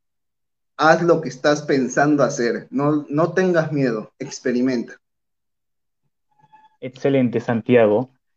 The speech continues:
Speaker 2: Veo que también las personas ya se están empezando a conectar. Ahí veo que Ana Villacorta Calipuy está saludando. Santi, ¿qué tal, Ana? También veo a Luis Guillermo
Speaker 1: Hola.
Speaker 2: Mundo Araujo, que ahí está mandando saludos.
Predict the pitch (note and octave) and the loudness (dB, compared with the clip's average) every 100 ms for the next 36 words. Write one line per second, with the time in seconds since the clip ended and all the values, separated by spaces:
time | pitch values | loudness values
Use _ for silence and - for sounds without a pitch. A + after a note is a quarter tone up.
0 | _ B2+ C#3 C#3 C3+ C#3 D3 D3 C#3 C#3 | _ 2 4 4 4 4 4 4 2 2
1 | B2+ D3 C#3 C#3+ C#3 C3+ C#3 D3 C3+ C3 | 0 2 2 2 0 -2 -2 -2 -6 -8
2 | _ _ - C3 B2+ C#3+ C#3 C#3 B2 - | _ _ -8 -2 -2 -2 0 0 0 2
3 | D#3 E3 - - B2+ C3 C3+ C#3 C#3+ A2 | 4 4 2 0 2 4 6 6 6 2
4 | - _ _ _ C3+ C3 C3 C3+ C#3 C3 | -2 _ _ _ 2 2 2 4 4 4
5 | B2+ D3 C#3 C3+ C#3+ C3 B2 A#2 _ _ | 2 2 0 2 0 2 0 -4 _ _
6 | _ _ _ _ B2 B2+ C#3 F3 F3 D#3+ | _ _ _ _ 0 0 0 0 0 0
7 | C3 - C3+ C3 C#3 B2 C#3 D3+ D3+ D3+ | -4 -2 0 0 2 4 4 4 2 0
8 | - E3 D#3+ E3+ F3+ _ _ _ _ _ | 0 0 0 -2 -4 _ _ _ _ _
9 | _ _ C3+ B2+ C#3 D3+ D#3+ E3 E3+ - | _ _ -4 2 4 4 2 0 -2 -6
10 | _ - B2+ C#3 C#3 D3 C#3 C#3+ D3 C#3+ | _ -2 4 6 6 6 6 2 -2 -6
11 | C#3+ C#3+ C#3+ C#3+ C3+ B2 C#3+ C#3 C#3 D3 | -2 -2 -2 -2 0 -2 -6 -6 -4 0
12 | C#3 B2+ D3+ F3+ E3+ - G3+ A#3+ _ - | 4 4 6 4 2 -4 -4 -6 _ -2
13 | A#2+ B2 A#2+ C3+ B2+ C3 B2+ A#2+ D3+ E3 | 2 2 0 0 4 2 2 2 4 6
14 | D#3+ F#3+ - | 4 2 -10